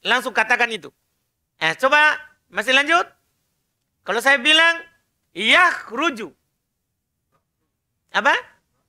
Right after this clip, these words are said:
Yakhruju. Yakh- ruju.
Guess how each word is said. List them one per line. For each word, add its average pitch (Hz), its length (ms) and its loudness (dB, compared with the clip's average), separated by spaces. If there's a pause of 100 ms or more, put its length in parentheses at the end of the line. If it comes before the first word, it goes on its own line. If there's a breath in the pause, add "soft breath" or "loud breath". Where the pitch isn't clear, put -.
(680)
Yakhruju. 202 1040 -2 (1900)
Yakh- 226 680 -2 (220)
ruju. 208 400 -10